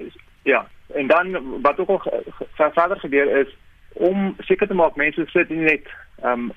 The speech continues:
inligting in om te sê hulle is positief en hulle jok daaroor nie, moet jy die offisiële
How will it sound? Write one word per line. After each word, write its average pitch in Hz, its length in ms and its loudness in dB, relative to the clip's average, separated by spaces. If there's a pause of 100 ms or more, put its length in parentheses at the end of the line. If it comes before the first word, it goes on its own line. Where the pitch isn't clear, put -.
(140)
inligting 135 500 2
in 139 120 -4
om 127 100 -8
te 135 80 -4
sê - 40 -2
hulle 127 180 2
is - 80 -8
positief 156 640 0
en 123 100 -2
hulle 117 240 4
jok 135 220 2
daaroor 120 240 2
nie, 156 180 -4 (440)
moet 143 200 2
jy 151 400 2
die 147 140 2
offisiële 151 800 2